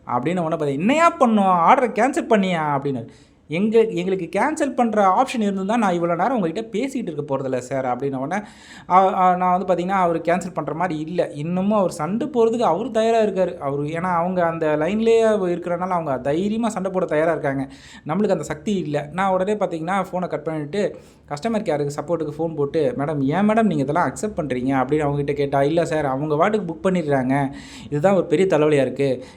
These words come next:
கேன்சல் பண்ணு, நான் பண்ணிடுறேன் சார்" அப்படின்னு சொல்லிட்டு ப-, கஸ்டமர் சப்போர்ட்டும் பார்த்தீங்கன்னா பண்ண முடியல, ஏதோ ஆப்ஷன் ஏதோ கே-, ப-, காட்டுது போதுக்கு. So அதனால, ஏன்னா வெயிட்டிங்ல இருக்குல்ல, அது கொஞ்ச நேரம் ஆகும் போகுது கேன்சல் ஆகிறதுக்கு. நான் வந்து பார்த்தீங்கன்னா வேற வழி இல்லாம ஓவர்லோடட்னு சொல்லிட்டு, ஓவர் வெயிட்டு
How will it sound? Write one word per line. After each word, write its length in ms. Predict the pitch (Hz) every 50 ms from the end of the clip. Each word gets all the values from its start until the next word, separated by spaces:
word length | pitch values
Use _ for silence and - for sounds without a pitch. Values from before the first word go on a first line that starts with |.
| - -
கேன்சல் 320 | - 175 196 202 202 190 165
பண்ணு, 220 | - 156 160 160
நான் 200 | 160 160 160 156
பண்ணிடுறேன் 280 | - 175 196 202 190 190
சார்" 180 | 180 170 156
அப்படின்னு 160 | 151 151 151
சொல்லிட்டு 440 | 160 151 - 156 156 156 - - 147
ப-, 220 | 139 135 135 131 131
கஸ்டமர் 400 | - 147 - 208 202 196 185 180
சப்போர்ட்டும் 300 | 175 - 180 180 202 190
பார்த்தீங்கன்னா 280 | 190 156 160 190 190
பண்ண 200 | - 143 147 175
முடியல, 380 | 190 175 156 156 147 139 135 -
ஏதோ 360 | - 139 165 180 180 160 147 139
ஆப்ஷன் 300 | 135 151 180 - 180 156
ஏதோ 140 | 139 151 165
கே-, 200 | 151 143 139 -
ப-, 60 | -
காட்டுது 400 | 143 135 131 151 170 165 160 151 143
போதுக்கு. 420 | 139 139 131 135 123 131 131 131 - - - - - - - -
So 180 | _ - - 202
அதனால, 260 | 190 190 196 196 196
ஏன்னா 200 | 185 190 202 185
வெயிட்டிங்ல 380 | 170 185 226 226 233 226 202 180
இருக்குல்ல, 300 | 175 160 151 147 151 156
அது 260 | 170 165 151 147 156
கொஞ்ச 180 | 151 156 147 151
நேரம் 180 | 165 175 170
ஆகும் 220 | 156 165 175 175 160
போகுது 300 | 151 139 139 139 147 147
கேன்சல் 200 | 151 147 - 147
ஆகிறதுக்கு. 400 | 135 135 131 127 123 131 147 -
நான் 240 | - 175 185 196 196
வந்து 180 | 190 196 202 208
பார்த்தீங்கன்னா 300 | 196 185 165 165 185 196
வேற 180 | 185 165 147
வழி 260 | 139 139 151 185 226 214
இல்லாம 600 | 190 165 151 147 143 131 120 120 127 143 185 214 208 - - - - -
ஓவர்லோடட்னு 720 | 160 196 226 233 226 220 196 165 165 165 160 160 156 180
சொல்லிட்டு, 420 | 180 - 156 143 131 123 135 131
ஓவர் 280 | 156 185 202 208 196 156
வெயிட்டு 400 | 156 165 165 156 156 135 123